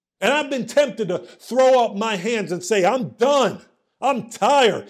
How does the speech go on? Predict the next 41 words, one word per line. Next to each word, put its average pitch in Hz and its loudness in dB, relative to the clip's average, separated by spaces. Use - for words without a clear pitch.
I 247 -4
cannot 262 -4
go 220 2
on." 190 -2
Well, 214 0
in 277 -6
that 269 0
place, - -4
here 277 2
is 190 0
the 220 -2
good 208 2
news, 190 -2
people 151 -6
of 123 -6
God. 160 -2
God 240 0
comes 180 -4
and 156 -8
says, - -2
"Fear 226 -2
not, 165 -4
for 214 0
I 196 2
will 190 -2
do 170 -8
great 208 -4
things 190 -4
among 180 -4
you. 131 -12
The 180 0
former 208 0
and 156 -8
the 160 -2
latter 196 0
rains 170 0
I 196 0
will 180 0
return 208 -4
to 180 -12
you 160 -4